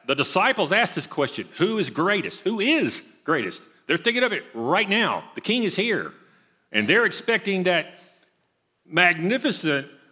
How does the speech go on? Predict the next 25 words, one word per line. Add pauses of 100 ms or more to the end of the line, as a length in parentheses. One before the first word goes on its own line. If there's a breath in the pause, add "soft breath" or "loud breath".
(280)
global
kingdom
to
come
in
right
now. (1800)
And
if
we
go
back
just
to
the
end
of
chapter
seventeen,
I
think
we
can
see
why